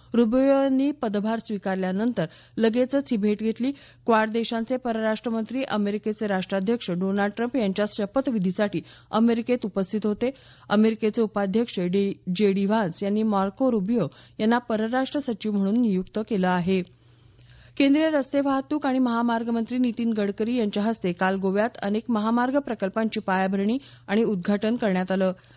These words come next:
त्यांनी काही प्रकल्पांचं लोकार्पणही केलं. या प्रकल्पांमुळे राज्यातल्या नौकानयन, पर्यटन आणि आयात निर्यात क्षेत्राला चालना मिळेल, असं गडकरी यावेळी बोलताना म्हणाले. गोवा प्रदूषण आणि अपघातमुक्त करण्यासाठी गोवा सरकारनं प्रयत्न करावेत,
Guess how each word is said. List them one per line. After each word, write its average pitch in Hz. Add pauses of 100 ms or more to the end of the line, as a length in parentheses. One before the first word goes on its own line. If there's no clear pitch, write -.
(180)
त्यांनी 233
काही 226
प्रकल्पांचं 220
लोकार्पणही 208
केलं. 185 (400)
या 226
प्रकल्पांमुळे 226
राज्यातल्या 208
नौकानयन, 233
पर्यटन 214 (300)
आणि 220
आयात 220
निर्यात 269 (100)
क्षेत्राला 226
चालना 180
मिळेल, 208 (280)
असं 220
गडकरी 220
यावेळी 185
बोलताना 185
म्हणाले. 185 (460)
गोवा 233
प्रदूषण 233
आणि 233
अपघातमुक्त 220
करण्यासाठी 190
गोवा 202
सरकारनं 220
प्रयत्न 190
करावेत, 196